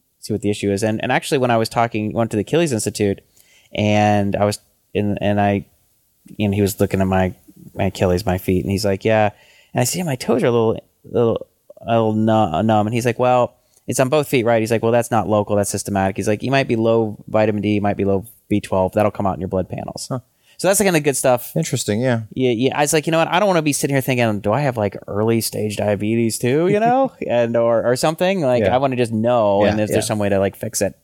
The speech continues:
Speaker 1: or whatever.
Speaker 2: Oh, yeah.
Speaker 1: But, um, yeah. So anyway, I'll report back, see whether I'm healthy or near death, at
Speaker 2: <laughs>
Speaker 1: death's door. Um, one last thing I wanted, I wanted to bring up,
Speaker 2: Sure.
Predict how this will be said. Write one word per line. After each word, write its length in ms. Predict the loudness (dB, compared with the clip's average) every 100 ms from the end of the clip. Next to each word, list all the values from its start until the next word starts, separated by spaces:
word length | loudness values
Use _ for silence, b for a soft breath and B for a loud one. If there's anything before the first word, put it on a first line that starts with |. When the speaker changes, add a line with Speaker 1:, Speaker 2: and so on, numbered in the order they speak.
| _ _ _ _ _ _ -6
Speaker 1:
or 120 | -2
whatever. 380 | 2 2 2 2
Speaker 2:
Oh, 60 | 4
yeah. 200 | 4 2
Speaker 1:
But, 120 | 0
um, 440 | 2 2 0 -6 b b b _ _ _ _ _ _ _ _ _ -2
yeah. 180 | 0 2
So 180 | 2
anyway, 280 | 2 2 0 -4 _
I'll 120 | -6 -6
report 400 | -8 -2 0 2
back, 500 | 2 2 -2 -10 -14 _
see 160 | -4 0
whether 220 | 2 2
I'm 380 | 2 0 -6 -12 -20 _ b b
healthy 340 | -2 0 0 0
or 160 | -2 -6 -4
near 300 | -2 0 0
death, 460 | 2 2 0 -10 -20 _ _ _
at 160 | -2 2
Speaker 2:
<laughs> 20 |
Speaker 1:
death's 280 | 0 0 -2
door. 460 | 0 2 2 0 B B B B B -4
Um, 240 | -2 -2
one 140 | -2 0
last 160 | 0 2
thing 100 | 2
I 40 |
wanted, 300 | 2 0 0
I 120 | 0
wanted 220 | 2 2 0
to 40 |
bring 240 | 0 0
up, 240 | 2 0 -4
Speaker 2:
Sure. 140 | -16